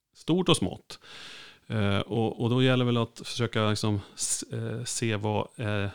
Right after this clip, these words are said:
vår del i det som kommunpolitiken kan göra någonting åt det. Eh, och, och jag tycker att, eh, ja, jag, jag möter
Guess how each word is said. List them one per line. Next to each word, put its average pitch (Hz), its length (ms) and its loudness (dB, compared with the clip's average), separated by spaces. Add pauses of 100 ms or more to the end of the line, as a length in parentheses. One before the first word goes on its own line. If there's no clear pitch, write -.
(140)
vår 156 340 2
del 92 280 -4
i - 40 -6
det - 200 -6
som 101 200 0
kommunpolitiken 113 1120 0
kan - 120 -6
göra - 120 -6
någonting - 340 -8
åt - 260 -12
det. - 140 -14 (880)
Eh, 101 160 0
och, - 580 -4
och 135 80 -8
jag 120 120 -4
tycker 139 240 -2
att, 127 280 -4
eh, 107 460 -2 (720)
ja, 156 400 0
jag, 135 160 -4 (800)
jag 147 280 0
möter 131 800 2